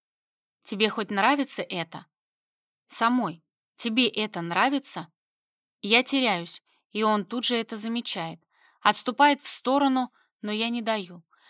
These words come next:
потому что, наконец, понимаю. Да, мне нравится. Всё, что он делает со мной,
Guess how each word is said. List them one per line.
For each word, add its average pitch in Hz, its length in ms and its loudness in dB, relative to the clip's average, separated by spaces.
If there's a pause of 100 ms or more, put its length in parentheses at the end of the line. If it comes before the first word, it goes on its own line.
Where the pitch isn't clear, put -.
(160)
потому 233 220 2
что, 233 160 -4
наконец, 233 460 -4
понимаю. 220 640 -4 (360)
Да, 202 360 0 (320)
мне 208 280 -2
нравится. 196 640 -2 (800)
Всё, 269 340 2
что - 180 -4
он 185 200 -4
делает 214 400 -4
со - 180 -4
мной, 214 400 -8